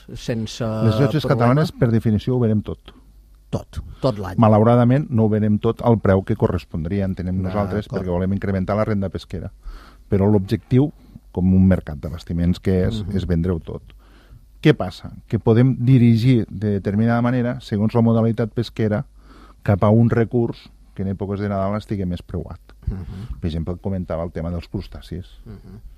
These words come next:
Speaker 2: És típic tòpic, per exemple, modalitats artesanals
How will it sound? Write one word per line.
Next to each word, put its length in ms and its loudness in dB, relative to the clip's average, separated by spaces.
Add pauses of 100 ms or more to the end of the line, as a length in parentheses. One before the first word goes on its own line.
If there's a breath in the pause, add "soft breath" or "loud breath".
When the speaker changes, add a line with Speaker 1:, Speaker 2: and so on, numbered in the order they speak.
(300 soft breath)
Speaker 2:
És 160 -14
típic 340 -6
tòpic, 420 0
per 120 -2
exemple, 300 0
modalitats 560 0
artesanals 720 -6